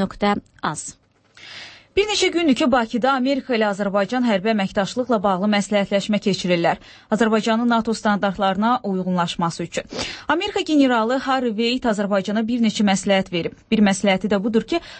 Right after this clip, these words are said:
Speaker 2: Azərbaycan orduya pul ayıranda gərək yüz ölçü bir biçsin.
Speaker 1: General Wade neftin də adını çəkib.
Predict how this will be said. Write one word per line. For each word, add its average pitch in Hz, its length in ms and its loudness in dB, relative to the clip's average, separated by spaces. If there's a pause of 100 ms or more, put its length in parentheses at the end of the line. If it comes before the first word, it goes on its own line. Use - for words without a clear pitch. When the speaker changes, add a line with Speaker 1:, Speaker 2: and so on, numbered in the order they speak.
(140)
Speaker 2:
Azərbaycan 339 500 0
orduya 240 320 4
pul 269 240 0
ayıranda 175 540 2
gərək 220 500 0
yüz 240 220 -2
ölçü 240 320 0
bir 185 180 0
biçsin. - 340 -8
Speaker 1:
General 240 380 2
Wade 247 320 0
neftin 233 420 2
də 180 140 0
adını 185 240 -2
çəkib. - 480 -2